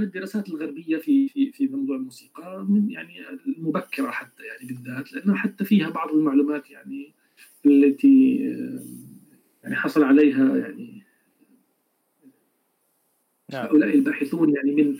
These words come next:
Speaker 1: من، من أشخاص، يعني، آه، تواصلوا معهم في تلك الفترة، يعني، وأخذوا منهم معلومات أو وصفهم مثلًا للآلات والعادات الموسيقية.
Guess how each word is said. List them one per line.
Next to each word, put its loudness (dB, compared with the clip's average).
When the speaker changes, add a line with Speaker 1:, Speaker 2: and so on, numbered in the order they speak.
Speaker 1:
من، 6
من 6
أشخاص، -2
يعني، 2
آه، 0
تواصلوا 4
معهم 0
في 4
تلك 0
الفترة، -4
يعني، -16
وأخذوا 0
منهم 2
معلومات 0
أو 0
وصفهم 2
مثلًا -2
للآلات -2
والعادات 2
الموسيقية. -4